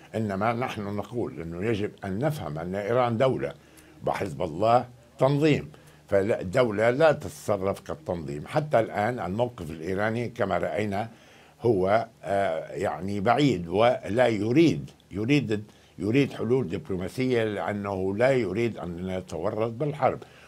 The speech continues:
والموقف الإيراني منذ البداية الذي أقنع به حزب الله أن لا تعمل على فتح الحرب الواسعة حتى لا نكون مسؤولين عنها. الموقف الإيراني حاليا،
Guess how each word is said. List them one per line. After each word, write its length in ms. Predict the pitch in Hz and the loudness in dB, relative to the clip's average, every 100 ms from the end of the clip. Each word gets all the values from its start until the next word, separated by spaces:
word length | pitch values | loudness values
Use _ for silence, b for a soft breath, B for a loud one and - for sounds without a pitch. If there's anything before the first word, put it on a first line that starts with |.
| B | B
والموقف 520 | 80 90 113 117 - | -4 -2 -2 -4 -4
الإيراني 1080 | 104 98 107 123 123 87 113 120 131 131 113 | -4 -2 -2 0 0 0 -2 0 0 0 0
منذ 380 | 120 156 127 110 | 0 0 0 0
البداية 600 | 113 104 113 110 101 87 | 0 0 0 2 2 0
الذي 480 | 87 101 98 101 120 | -2 -4 -4 -4 -6
أقنع 400 | 123 113 95 98 | -8 -6 -4 -2
به 220 | 104 87 | -2 -6
حزب 240 | - 82 | -8 -6
الله 320 | 87 95 107 120 B B - | -4 0 0 -2 B B -4
أن 240 | 113 107 | -2 2
لا 160 | 139 135 | 4 4
تعمل 460 | - 110 107 107 | 2 -2 -2 -2
على 260 | 92 101 98 | -2 -2 -2
فتح 400 | - 107 - - B B - | -2 -8 -10 -18 B B -8
الحرب 560 | 98 85 104 101 95 98 | -6 -4 -2 -2 -2 -4
الواسعة 760 | 92 90 107 92 95 80 104 117 B B B | -2 0 0 -2 -2 0 0 -2 B B B
حتى 500 | - 117 - 117 104 | 2 2 2 0 0
لا 140 | 110 | 0
نكون 440 | 110 104 104 113 110 | -2 -4 -4 -4 -4
مسؤولين 540 | 117 104 131 135 113 | -4 -4 -2 -2 -2
عنها. 420 | 71 69 64 58 | -6 -10 -14 -12
الموقف 460 | 85 95 143 147 104 | -6 0 -2 -2 -8
الإيراني 560 | 98 82 110 135 127 107 | -6 -2 0 0 0 -4
حاليا، 580 | 87 90 127 123 101 | -6 -2 -2 0 -2